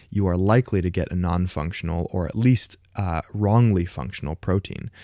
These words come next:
So you really, there's a vested interest here, uh, an, an evolutionary imperative to get this right. And so the way that we do that is we have T R N As that only match a certain set of bases. And this leads into the sort of concept of translation.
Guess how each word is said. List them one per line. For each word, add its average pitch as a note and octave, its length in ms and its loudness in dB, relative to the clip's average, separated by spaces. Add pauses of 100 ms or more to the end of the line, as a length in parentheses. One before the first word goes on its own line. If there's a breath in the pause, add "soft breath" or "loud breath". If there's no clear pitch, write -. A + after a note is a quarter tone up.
(180 loud breath)
So - 120 -2
you G2 160 4
really, B2 440 4
there's F#2 180 -2
a F2+ 80 0
vested G#2+ 400 0
interest G2 440 -2
here, - 260 -6
uh, C2 140 -6
an, D#2+ 380 -6
an G2+ 120 -4
evolutionary G#2+ 640 2
imperative A2 720 -2 (300 loud breath)
to G#2 100 -4
get G2 180 0
this - 180 -8
right. D#2+ 400 -4 (400 loud breath)
And F#2+ 140 -2
so F#2+ 140 0
the F#2 80 0
way A2 140 6
that A#2 120 2
we A2 120 2
do D#3+ 160 2
that G2 220 2
is F#2 140 -4
we F2+ 80 -2
have F2+ 240 -6
T C#3+ 220 0
R F2+ 180 2
N D#2 80 -4
As D#2+ 240 -4
that - 140 -6 (100)
only A#2+ 340 2
match G2+ 460 -2
a G2+ 60 -4
certain - 420 -6
set - 340 -6
of E2+ 160 -10
bases. - 600 -10 (1300 loud breath)
And B2+ 120 2
this E3 140 2
leads D3 180 6
into B2 180 4
the A2 100 2
sort G2 220 0
of E2+ 160 -4
concept A2 640 0
of E2+ 300 -4
translation. G#2 880 -2